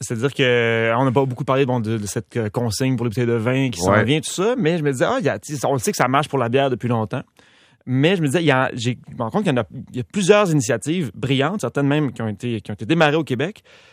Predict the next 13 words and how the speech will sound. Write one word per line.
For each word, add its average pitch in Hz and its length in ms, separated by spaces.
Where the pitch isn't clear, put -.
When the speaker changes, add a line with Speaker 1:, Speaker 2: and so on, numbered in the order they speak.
Speaker 1:
euh, 117 480
qui 185 160
misent 185 440
donc 156 220
sur 127 180
la 123 240
réutilisation 147 880
d'un 120 140
contenant 131 500
plutôt - 260
que 127 80
de 127 340
le 107 180